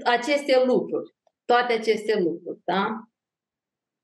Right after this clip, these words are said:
Adevărat vă spun că nu va, va trece neamul acesta până se va întâmpla toate aceste lucruri.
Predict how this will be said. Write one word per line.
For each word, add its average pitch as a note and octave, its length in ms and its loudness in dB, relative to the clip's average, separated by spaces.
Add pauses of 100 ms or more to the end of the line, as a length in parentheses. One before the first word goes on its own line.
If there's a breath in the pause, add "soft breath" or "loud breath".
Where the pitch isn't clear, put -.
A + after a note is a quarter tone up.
(120)
Adevărat B3 460 4
vă G#3+ 60 0
spun C#4+ 300 -2
că B3+ 120 4
nu C4+ 360 2
va, A#3 340 4
va A3 220 0
trece B3+ 320 0
neamul A#3 420 2
acesta B3 680 0
până B3+ 300 2
se A#3+ 320 2
va A3 240 2
întâmpla G#3 520 2
toate G#3+ 240 -4
aceste G3+ 380 -2
lucruri. E3 440 -4